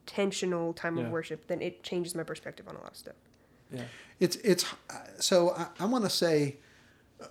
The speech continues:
Speaker 3: w-, worship is fundamentally something that we bring to God. It is, it is our gift to him. It is, it is, he is, he is due
Speaker 2: Yeah.
Speaker 3: worship. It is, as we talked about, uh, in our first episode of this, it is us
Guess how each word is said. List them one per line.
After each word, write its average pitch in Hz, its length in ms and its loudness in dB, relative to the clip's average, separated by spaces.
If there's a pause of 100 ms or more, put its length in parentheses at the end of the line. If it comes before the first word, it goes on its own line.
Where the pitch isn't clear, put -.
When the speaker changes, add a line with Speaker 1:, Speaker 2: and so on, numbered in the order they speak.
Speaker 3:
w-, 190 260 -4
worship 220 540 6
is 135 120 0
fundamentally 135 560 2
something 135 420 0
that 123 160 -2
we 147 120 4
bring 127 280 2
to 120 60 -6
God. 113 340 -4 (680)
It 147 120 4
is, 135 200 0
it 143 160 0
is 131 120 0
our 139 120 2
gift 139 280 -2
to 127 60 -2
him. 123 320 -2
It 123 80 -4
is, 120 220 -2
it 131 220 -2
is, 120 320 -4
he 151 200 -4
is, 127 240 -4 (220)
he 147 200 -4
is 131 120 -2
due 147 640 0 (240)
Speaker 2:
Yeah. 123 120 -6 (100)
Speaker 3:
worship. 156 480 0
It 135 140 -2
is, 127 300 0 (720)
as 120 240 -2
we 127 60 0
talked 139 220 -2
about, 131 280 0 (380)
uh, 139 140 -4
in 127 140 0
our 113 100 -2
first 131 300 -4
episode 127 340 -2
of 123 80 -4
this, 131 240 -4
it 131 180 -2
is 123 120 -4
us - 440 2